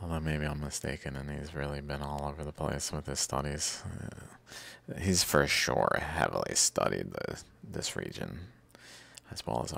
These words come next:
Oman, it looks like. And who knows what else. But I just have watched a few of his lectures, 'cause he's, like, the, the Himalayas guy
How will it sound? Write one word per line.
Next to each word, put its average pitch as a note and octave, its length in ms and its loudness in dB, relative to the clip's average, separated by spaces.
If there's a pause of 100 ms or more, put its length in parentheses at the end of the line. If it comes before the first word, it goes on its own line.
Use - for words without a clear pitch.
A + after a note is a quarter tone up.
Oman, D2+ 520 -2
it E2 160 -4
looks F2 260 -2
like. E2 320 -4 (720)
And E2+ 120 -6
who D#2+ 200 -2
knows D2+ 320 -2
what D#2 80 0
else. - 640 0
But - 120 -10 (2250)
I F#2 120 -4
just - 400 2 (400)
have E2+ 180 -2
watched D2 320 2
a - 60 -2
few C#2+ 240 2
of - 80 -2
his - 240 -6
lectures, - 680 -2 (680)
'cause D2 180 -2
he's, A#1+ 420 0
like, G1+ 300 0
the, G1+ 480 0 (880)
the C2+ 220 4
Himalayas G#1+ 960 0
guy - 460 0